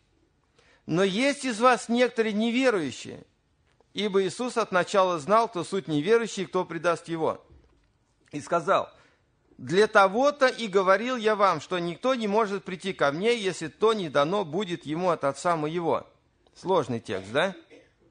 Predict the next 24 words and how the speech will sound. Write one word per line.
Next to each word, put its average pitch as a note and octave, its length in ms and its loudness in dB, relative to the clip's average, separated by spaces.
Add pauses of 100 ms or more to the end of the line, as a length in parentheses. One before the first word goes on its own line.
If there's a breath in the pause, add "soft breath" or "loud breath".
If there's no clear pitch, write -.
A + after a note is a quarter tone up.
(140)
Но C3 160 -4
вы B2+ 100 -6
же A#2+ 140 -10
уже A2+ 300 -8
духовные, C#3+ 800 -8
вы B2 120 -12
уже A#2+ 200 -14
зрелые C#3 600 -6
христиане, C#3+ 800 -4
ученики, C#3+ 800 -12 (180 soft breath)
вы D#3+ 100 -10
уже D#3 140 -6
понимаете C#3+ 600 -4
этот C#3+ 260 -8
текст, C#3+ 260 -6
потому A2+ 220 -8
что A#2 140 -16
вы A#2+ 60 -10
уже B2 240 -4 (260 loud breath)
не C3 100 -10
молоко A#2+ 420 -4
пьете, E3+ 480 -4
а A2+ 180 -4
уже C3+ 400 -6